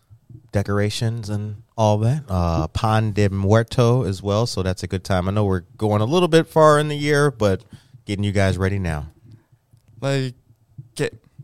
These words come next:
Speaker 2: I have yet to try a Sugar Skull. Like, I've heard about them, like, so many times, and
Speaker 1: Mm-hmm.
Speaker 2: it's like, I want to try one so bad. It's like, they sound so good.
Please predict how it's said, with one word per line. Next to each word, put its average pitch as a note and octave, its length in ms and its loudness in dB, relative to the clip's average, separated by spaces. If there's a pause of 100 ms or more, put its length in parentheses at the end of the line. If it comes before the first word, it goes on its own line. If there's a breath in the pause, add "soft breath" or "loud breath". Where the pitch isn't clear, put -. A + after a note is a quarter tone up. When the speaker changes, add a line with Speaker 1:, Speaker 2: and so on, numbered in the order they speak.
(680)
Speaker 2:
I B2+ 60 -2
have C3+ 200 -2
yet B2 540 -2
to B2+ 180 -12
try A#2+ 360 -2
a A2+ 200 -6
Sugar B2 640 -8
Skull. B2 640 -4
Like, A#2+ 340 -10 (360)
I've C3 280 2 (280)
heard C3+ 220 -6
about C#3+ 360 -4
them, C#3+ 220 -4
like, B2 180 -10
so C#3 280 -10
many C#3+ 240 -8
times, C3+ 440 -10
and B2 100 -10
Speaker 1:
Mm-hmm. C#3 100 -8
Speaker 2:
it's - 200 -16
like, C#3+ 120 -8
I - 220 -20
want D3+ 300 -14
to D3 120 -12 (360)
try D3+ 240 -16
one C#3+ 380 -16
so E3 380 -10
bad. D3+ 420 -12
It's - 240 -16
like, C3+ 100 -18 (120)
they - 80 -20
sound D#3 380 -12 (100)
so - 340 -14
good. D3+ 380 -10